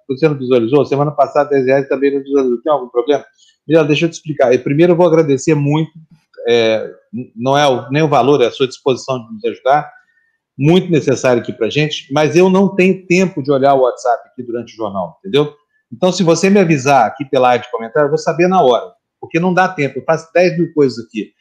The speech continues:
Eu opero a mesa, eu coloco notícias, eu faço o clipping, tudo ao mesmo tempo, jornal no ar aqui.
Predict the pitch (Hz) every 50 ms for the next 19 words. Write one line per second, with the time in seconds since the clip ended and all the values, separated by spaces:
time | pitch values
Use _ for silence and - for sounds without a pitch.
0 | _ _ _ - 151 147 131 - 160 156 147 127 110 113 131 147 156 151 131 110
1 | 131 127 113 - - 123 127 135 131 131 - 117 110 107 101 104 _ _ _ -
2 | 110 104 104 - - 143 147 147 139 120 - 110 113 120 117 - - 135 135 139
3 | - - - 110 101 - _ - 147 160 147 147 - 131 123 - _ 240 269 233
4 | 233 202 190 180 160 - - 160 156 151 151 147 147 143 151 151 143 131 123 123
5 | 120 117 - - - 101 92